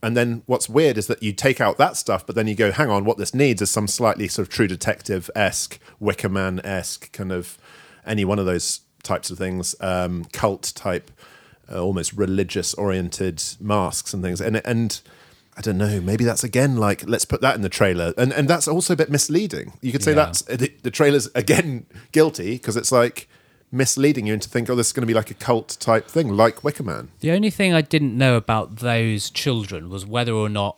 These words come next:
Speaker 2: on reflection on it, was whether or not they were supposed to be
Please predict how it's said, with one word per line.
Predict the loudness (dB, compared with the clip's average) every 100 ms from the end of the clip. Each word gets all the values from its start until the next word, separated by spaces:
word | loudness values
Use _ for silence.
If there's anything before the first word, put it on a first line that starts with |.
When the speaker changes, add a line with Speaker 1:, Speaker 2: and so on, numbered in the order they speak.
| _ 0
Speaker 2:
on | 2
reflection | 2 2 2 2 0 -4
on | -4
it, | -4
was | -4 2
whether | 4 6
or | 4
not | 4 0 2
they | 2
were | 4
supposed | 2 2 2 2 0
to |
be | -2 0 -2